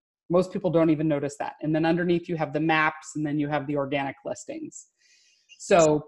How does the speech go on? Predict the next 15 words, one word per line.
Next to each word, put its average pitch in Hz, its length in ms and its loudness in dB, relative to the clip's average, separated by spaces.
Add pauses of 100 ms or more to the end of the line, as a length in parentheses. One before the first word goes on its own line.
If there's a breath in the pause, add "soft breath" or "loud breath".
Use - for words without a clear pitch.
pay-per-click 220 800 4 (400)
is 170 840 4 (300)
basically 196 540 2
a 165 60 4
way 156 220 2
to 160 80 2 (200)
guarantee 185 960 0
your 156 180 0
position 151 640 -6 (100)
at 135 140 -10
the 143 80 -8 (120)
top 139 220 -4 (180)
of 131 200 -10
the 143 60 -10
page. - 520 -8